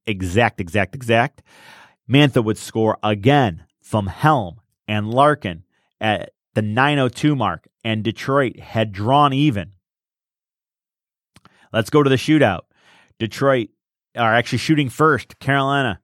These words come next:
Jacob Slavin, nothing. Dylan Larkin, nothing. Brock McGinn, missed. Franz Nielsen, the g-, best shootout percentage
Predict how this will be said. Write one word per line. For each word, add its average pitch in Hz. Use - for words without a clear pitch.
Jacob 123
Slavin, 135
nothing. 113
Dylan 135
Larkin, 135
nothing. 110
Brock 127
McGinn, 123
missed. 120
Franz 135
Nielsen, 135
the 123
g-, -
best 131
shootout 139
percentage 139